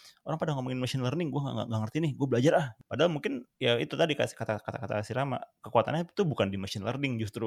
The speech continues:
gitu. Jadi ngapain lu belajar machine learning gitu. Dan yang mana mungkin, apa, mungkin orang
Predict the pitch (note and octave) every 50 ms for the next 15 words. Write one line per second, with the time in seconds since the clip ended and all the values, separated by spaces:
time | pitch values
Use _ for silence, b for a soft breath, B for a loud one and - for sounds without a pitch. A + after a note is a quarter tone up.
0 | G#2 G2+ F#2+ F#2 F#2+ F#2 E2+ G2 G#2+ C#3 - - - A#2+ G2+ - - B2 C3+ D3+
1 | D#3 D3 C3 A#2+ A#2 A2+ A2+ A2+ - A2 A2 A#2 A#2+ A#2+ B2+ B2 A#2+ A2+ - -
2 | _ _ - A2 A2+ A2+ A2 G#2 - - _ _ A2+ A#2 A2+ A2+ G#2+ G#2+ B2+ C#3+
3 | C#3+ B2+ A#2+ - - D3 C#3+ - _ _ G#2+ - C3 C#3+ D3+ - _ _ _ -
4 | B2+ - E3 - A#2+ B2 C#3+